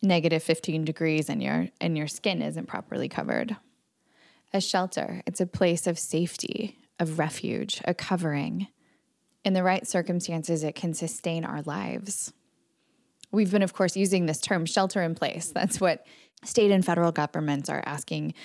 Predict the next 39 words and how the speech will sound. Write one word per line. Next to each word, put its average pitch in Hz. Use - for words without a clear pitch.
many 214
of 143
us, -
of 165
us 143
to 151
do 143
now. 165
We're 185
taking 180
shelter 160
from 156
the 202
deadly 180
coronavirus -
that -
may 165
be 156
on 147
all 190
kinds 202
of 165
surfaces 147
around 139
us. -
It 143
may 160
be 151
in 147
the 156
air 151
near 147
us -
based 147
on 151
who 247
we're 208
standing 151
by. 139